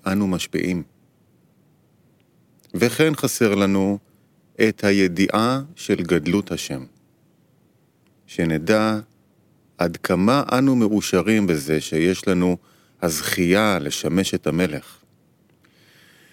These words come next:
כי אין לנו כלום שנוכל להבין את גדלותו.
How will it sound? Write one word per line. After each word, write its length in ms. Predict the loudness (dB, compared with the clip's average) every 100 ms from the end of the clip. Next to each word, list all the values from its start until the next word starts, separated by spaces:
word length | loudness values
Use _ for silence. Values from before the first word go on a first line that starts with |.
| _ -2
כי 220 | 2 4
אין 80 | 4
לנו 240 | 4 4
כלום 460 | 2 4 4 4 -2
שנוכל 500 | 0 0 0 0 0
להבין 680 | 2 0 -2 0 2 0 -4 -10 -4
את 140 | -4 0
גדלותו. 560 | -2 -2 -6 -6 -10